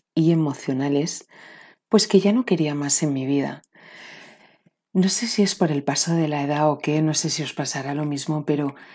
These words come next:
cada vez es como que soporto menos los límites, eh, todos aquellos miedos, temores, dudas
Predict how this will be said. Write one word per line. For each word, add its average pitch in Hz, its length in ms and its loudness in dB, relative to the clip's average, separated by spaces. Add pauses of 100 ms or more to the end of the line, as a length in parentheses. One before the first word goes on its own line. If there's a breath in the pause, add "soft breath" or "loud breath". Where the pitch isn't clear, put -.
(340 loud breath)
cada 180 280 0
vez 180 560 -2
es 156 200 -4
como 170 360 0
que 151 340 0 (140)
soporto 165 560 0
menos 156 600 -2 (680 loud breath)
los 151 480 0
límites, 156 960 4
eh, 147 420 -2
todos 170 320 0
aquellos 151 440 -2
miedos, 139 480 -2
temores, 131 560 -6
dudas 139 400 -2